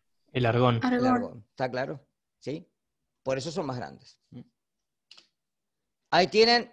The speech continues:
Speaker 2: en picómetros, ¿sí? Fíjense que en las tablas están en esta, en esta unidad, ¿sí? El átomo de sodio tiene ciento ochenta y seis picómetros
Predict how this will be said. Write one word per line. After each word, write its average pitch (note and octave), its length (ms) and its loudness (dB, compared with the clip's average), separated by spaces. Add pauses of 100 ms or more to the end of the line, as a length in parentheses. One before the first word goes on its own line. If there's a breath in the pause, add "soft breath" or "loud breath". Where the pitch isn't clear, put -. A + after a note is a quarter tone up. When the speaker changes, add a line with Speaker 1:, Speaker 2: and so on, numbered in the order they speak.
Speaker 2:
en G3 360 0
picómetros, A3 1040 0
¿sí? F3+ 420 -4
Fíjense E3 320 -2
que D#3 60 -4
en D3+ 80 -4
las D3+ 160 -6
tablas F#3+ 320 2
están D#3+ 280 0
en D3+ 100 -4
esta, A#2 600 -2 (400 soft breath)
en B2+ 100 -4
esta E3 220 0
unidad, F#3 560 2 (320)
¿sí? F3 340 -6 (840)
El D#3+ 140 2
átomo G3 340 2
de G3 100 0
sodio A#3 400 4
tiene D#3+ 280 -2
ciento A#3 380 2
ochenta D#3+ 300 -2
y D#3+ 60 -4
seis F3+ 220 0
picómetros A3 840 -2